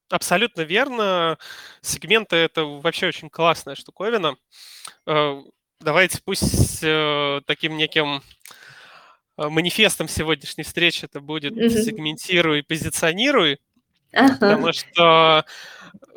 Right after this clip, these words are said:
Speaker 1: от твоего сегмента, который ты выстроишь, в дальнейшем будет какое-то позиционирование, с которым ты пойдешь. А, из-, а в хитрости этих сегментов это когда, наверно,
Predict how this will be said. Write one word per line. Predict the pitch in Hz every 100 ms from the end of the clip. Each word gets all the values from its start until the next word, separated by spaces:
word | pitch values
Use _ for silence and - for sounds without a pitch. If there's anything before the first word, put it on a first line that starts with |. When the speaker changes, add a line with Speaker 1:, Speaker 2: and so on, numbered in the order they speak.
| - _ _
Speaker 1:
от | - -
твоего | 170 196 190
сегмента, | - 165 202 220 165
который | - 175 160
ты | -
выстроишь, | 151 240 - 196 170 156 - - - _
в | 156
дальнейшем | 156 175 - 160
будет | 156 151 139 _
какое-то | - 151 -
позиционирование, | - 156 - - 156 202 208 143
с | -
которым | 156 165 160 147
ты | 160
пойдешь. | - 160 160 151 - _ - - - _
А, | - 139 139 139
из-, | 139 147 147 -
а | 160 156
в |
хитрости | - - 226 277 208 - -
этих | 190 175 170
сегментов | - 160 190 175 -
это | 156 _
когда, | 156 156 185
наверно, | 170 156 170 165 170 165 160